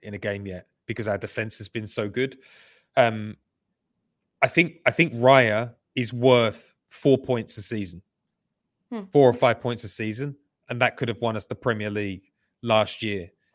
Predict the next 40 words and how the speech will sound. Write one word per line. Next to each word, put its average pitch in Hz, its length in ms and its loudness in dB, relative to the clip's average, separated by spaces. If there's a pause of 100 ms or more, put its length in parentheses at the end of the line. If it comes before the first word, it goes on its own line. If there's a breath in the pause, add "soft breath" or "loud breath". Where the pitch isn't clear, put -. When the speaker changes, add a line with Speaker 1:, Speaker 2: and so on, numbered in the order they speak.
(180)
Speaker 1:
So 107 480 0 (180)
I, 127 100 4 (180)
if, 160 320 -2
if 139 140 -4
he 170 140 -2
can 175 240 -4
translate 127 640 -2
his 113 160 -8
shot - 260 -2
stopping 113 340 -6
ability 101 540 -8 (500)
into 123 320 -4
Arsenal, 113 720 -2
and 117 100 -8
we 113 120 -4
go 120 160 0
from 117 180 -8
having 110 340 -2
the 104 60 -10
twelfth 131 380 -2
best 110 200 -4
keeper 104 520 -6
in 107 80 -10
the 107 80 -6
league 101 340 -6 (220)
to 117 100 -6
the 107 60 -6
fourth - 400 0
best 104 200 -4
keeper 107 300 -8
in 101 80 -8
the 95 60 -10
league, 101 320 -6 (480)
then 123 100 0
I 117 60 -2
think 143 220 -4
that 110 120 -6
you've 113 160 -6
got, 117 240 2
uh, 98 360 -4